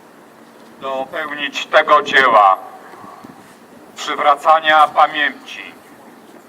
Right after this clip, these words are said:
o bohaterskich czynach żołnierzy,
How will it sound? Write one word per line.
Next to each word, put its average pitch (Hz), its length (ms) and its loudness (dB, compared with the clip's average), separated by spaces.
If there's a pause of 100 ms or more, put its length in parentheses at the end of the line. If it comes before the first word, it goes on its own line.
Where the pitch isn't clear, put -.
(640)
o 135 360 0
bohaterskich 151 920 -4
czynach 139 480 0 (2000)
żołnierzy, 143 880 -4